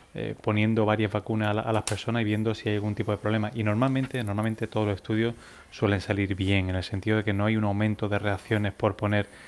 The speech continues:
más de una vacuna a la, a la vez en la misma persona, ¿no?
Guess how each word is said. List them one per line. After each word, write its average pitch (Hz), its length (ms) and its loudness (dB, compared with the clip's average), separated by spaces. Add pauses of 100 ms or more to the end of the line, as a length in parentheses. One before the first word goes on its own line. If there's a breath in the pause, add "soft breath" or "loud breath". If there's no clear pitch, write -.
(260 loud breath)
más 107 240 6
de 110 60 4
una 104 160 4
vacuna 98 560 2
a 113 100 0
la, 104 80 4
a 107 200 -2
la 101 80 4
vez 104 260 4
en 113 120 -4
la 104 80 2
misma 104 220 0
persona, 101 440 -2
¿no? 139 160 -6